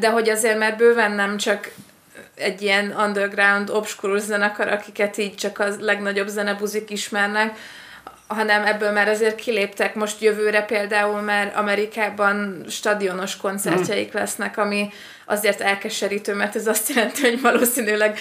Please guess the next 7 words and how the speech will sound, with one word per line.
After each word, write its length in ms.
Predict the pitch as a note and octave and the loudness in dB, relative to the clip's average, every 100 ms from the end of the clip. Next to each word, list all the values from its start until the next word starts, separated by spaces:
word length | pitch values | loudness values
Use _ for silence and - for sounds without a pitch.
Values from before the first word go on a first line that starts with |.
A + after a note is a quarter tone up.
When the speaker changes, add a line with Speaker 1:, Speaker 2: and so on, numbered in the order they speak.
| - - | -8 -6
Speaker 1:
a 80 | A3 | 0
közeljövőben 800 | B3+ A3+ C4 G#3 A3+ G#3 G#3 A3 | 2 4 4 4 4 4 2 2
nem 180 | A3+ | 2
fognak 400 | C#4 G#3 G#3+ G#3 | 0 -2 0 0
hozzánk 520 | - G#3+ G#3 G#3+ A3 A#3 | 0 0 2 0 0 -2
jönni, 300 | G#3 G#3 G#3 | -2 -2 -2
mert 320 | G3+ G3+ | 0 -2